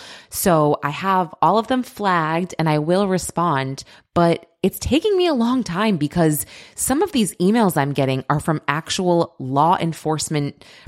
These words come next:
professionals who have been listening to the podcast and have crazy, crazy thoughts that are spot on.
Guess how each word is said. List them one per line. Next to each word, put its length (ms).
professionals 920
who 200
have 80
been 240
listening 420
to 80
the 100
podcast 800
and 120
have 340
crazy, 640
crazy 460
thoughts 500
that 100
are 100
spot 540
on. 380